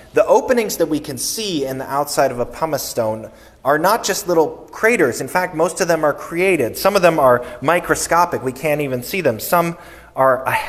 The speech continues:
less than a hair's width in diameter. But for the most part,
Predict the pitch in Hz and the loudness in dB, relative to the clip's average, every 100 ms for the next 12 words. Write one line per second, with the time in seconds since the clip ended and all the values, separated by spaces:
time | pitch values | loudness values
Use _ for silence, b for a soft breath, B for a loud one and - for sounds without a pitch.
0 | - 151 165 - 135 127 - 185 185 170 | 0 2 2 -2 -2 -4 -4 2 2 2
1 | 139 143 127 - 117 117 107 113 123 151 | 0 2 2 -4 -8 -6 -2 -2 0 0
2 | 139 92 85 87 - _ _ _ _ _ | 0 -4 -8 -16 -20 _ _ _ _ _
3 | _ _ - B B B 170 180 180 196 | _ _ -20 B B B 2 2 2 0
4 | 190 262 - 185 139 - - | 4 4 4 2 2 0 -14